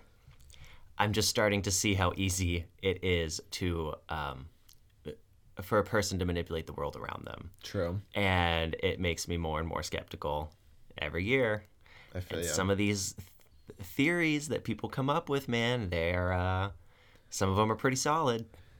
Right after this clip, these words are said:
Speaker 2: So t-, for me, it's always, some of them I believe, some of them I don't. Some of them I think are just really like, "Okay, you're stretching for that." And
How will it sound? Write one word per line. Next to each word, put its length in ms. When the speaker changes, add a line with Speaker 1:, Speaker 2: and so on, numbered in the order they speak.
Speaker 2:
So 380
t-, 200
for 260
me, 720
it's 260
always, 680
some 280
of 80
them 160
I 80
believe, 480
some 280
of 40
them 180
I 120
don't. 460
Some 240
of 80
them 160
I 80
think 280
are 60
just 380
really 720
like, 240
"Okay, 240
you're 180
stretching 760
for 260
that." 420
And 440